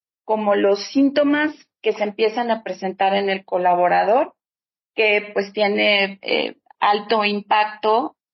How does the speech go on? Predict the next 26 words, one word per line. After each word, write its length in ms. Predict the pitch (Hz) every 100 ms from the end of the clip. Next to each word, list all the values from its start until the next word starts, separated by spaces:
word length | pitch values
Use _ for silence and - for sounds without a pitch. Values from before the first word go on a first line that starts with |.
| -
eh, 400 | 190 185 185 -
César, 420 | 196 190 - 185
como 240 | - -
podrás 540 | - 165 180 180 - _
imaginar 640 | 190 180 180 - 185 180 180
con 180 | 180
todo 160 | 190 185
esto 220 | 185 180
que 100 | -
le 100 | 175
puede 260 | 175 180 185
estar 300 | 185 175 175
pasando 640 | 185 - 185 185 175 170 _ - _ _
a 120 | - 202
una 280 | 214 233
persona, 640 | 233 254 254 240 240 311 - _ _ _
este, 920 | - 190 190 - 202 190 185 185 - _ _
y 200 | 226 226
puede 220 | 233 220
presen-, 340 | 220 226 240 -
empezar 400 | 233 277 247 220
a 80 | 226
presentar, 560 | 269 381 - 220 -
obviamente, 520 | - 190 202 196 196 196
baja 280 | 170 -
productividad, 1000 | - 190 196 196 214 208 214 220 214 214